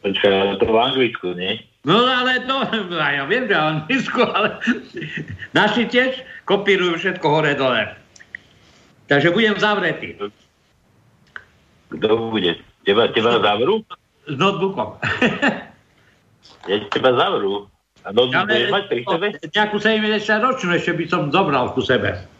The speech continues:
Speaker 1: Počkaj, ako ty chceš zavrieť dvojci, hej?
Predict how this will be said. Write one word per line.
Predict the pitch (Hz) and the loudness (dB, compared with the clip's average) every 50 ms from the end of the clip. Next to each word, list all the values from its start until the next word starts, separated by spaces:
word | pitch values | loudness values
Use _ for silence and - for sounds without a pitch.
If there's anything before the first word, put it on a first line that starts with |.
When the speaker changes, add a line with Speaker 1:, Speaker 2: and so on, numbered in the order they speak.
| _ _ _ - - _ _ _ _ _ _ _ - - - - _ _ - - _ - - - - - - - - - - - - | _ _ _ -20 -20 _ _ _ _ _ _ _ -20 -20 -20 -20 _ _ -20 -20 _ -20 -20 -20 -20 -20 -20 -20 -20 -20 -20 -12 -4
Speaker 1:
Počkaj, | - 110 - - - - 92 90 90 | -4 -4 -4 -2 2 2 4 4 4
ako | 95 95 - 98 | 2 0 0 -2
ty | - 117 - | -2 -2 0
chceš | - 123 110 98 | 2 2 2 4
zavrieť | 110 113 113 113 113 98 | 4 4 4 4 2 0
dvojci, | 90 98 110 113 110 113 - 82 | 2 4 4 4 4 2 -2 -4
hej? | 82 87 104 | -2 -2 -2